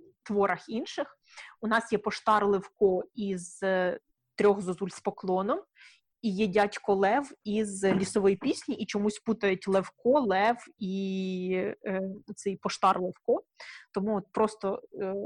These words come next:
хлопець Левко, який студент, то це буде роман «Місто». Далі жінки, е, з'являються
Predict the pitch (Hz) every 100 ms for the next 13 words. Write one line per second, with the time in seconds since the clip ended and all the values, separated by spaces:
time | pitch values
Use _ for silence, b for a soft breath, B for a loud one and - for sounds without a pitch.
0 | - - - - 214 208 190 185 185 -
1 | 269 359 196 - 190 - 185 208 320 -
2 | - 202 202 185 185 185 180 185 - _
3 | - - 226 285 247 208 202 196 240 240
4 | - 202 180 - _ _ B B B B
5 | - 202 190 202 202 208 185 175 - -
6 | 214